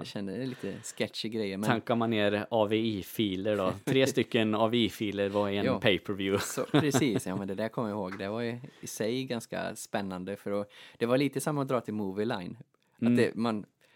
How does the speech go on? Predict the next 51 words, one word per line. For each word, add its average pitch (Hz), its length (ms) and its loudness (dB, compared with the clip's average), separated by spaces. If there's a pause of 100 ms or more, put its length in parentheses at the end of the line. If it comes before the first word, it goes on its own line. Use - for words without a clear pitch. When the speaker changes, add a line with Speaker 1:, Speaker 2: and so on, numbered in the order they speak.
(260)
Speaker 1:
att - 180 -8
man 110 120 0
fick 107 260 -6
dra 117 120 0
ut 127 280 0
på 95 100 -2
det 87 80 0
lite, 92 280 -4
att - 80 -8
säga, 110 100 2
Speaker 2:
Mm. 113 100 4
Speaker 1:
ja, 110 60 2
men 117 160 2
nu 120 220 2
är 98 60 0
det 95 80 -2
nere. 98 540 -2
Jag 110 100 0
vet 110 160 -2
att 107 100 -14
vi 104 160 -4
typ - 300 -10
satt - 260 -6
och 95 260 -2 (760)
peppa 98 440 -2
i 95 220 -4
soffan 104 440 -2
innan 92 300 -2
att, 90 320 -8
eh, 92 80 -4
ja, 92 280 -4
men 110 160 2
nu 117 200 2
är 95 40 0
den, 95 220 -6
nu 117 220 4
är 101 40 4 (180)
det 85 80 -6
galan 98 480 0
nere, 113 100 4
Speaker 2:
Ja, 117 220 6
precis. 104 120 -2
Speaker 1:
liksom. 95 320 -2 (720)
Så, - 240 -10
mm, 90 380 -10
ja. 104 340 -6
Speaker 2:
Ja. - 100 -8
Speaker 1:
Nej. 113 400 -12
Speaker 2:
Men 131 240 6 (180)
tv-, 135 240 2
eh, - 40 0